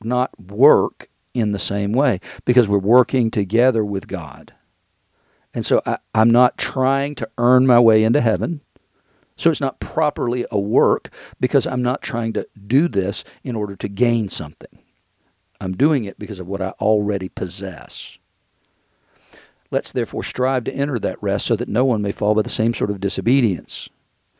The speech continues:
And, and his argument in, in, all the way through the book of Hebrews is to say that Jesus has done everything that was necessary for you to enter this rest.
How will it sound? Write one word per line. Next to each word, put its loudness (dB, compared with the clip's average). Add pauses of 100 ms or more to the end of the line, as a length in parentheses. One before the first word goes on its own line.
(380)
And, -2 (100)
and 0
his 0
argument 0
in, -4
in, -8 (160)
all 4
the -4
way 2
through 0
the -4
book 0
of -2
Hebrews 4
is -4
to -8
say -2
that -4
Jesus -4
has -6
done 0
everything 0
that -4
was -10
necessary -8 (280)
for -8
you 0
to -2
enter 2
this -6
rest. -12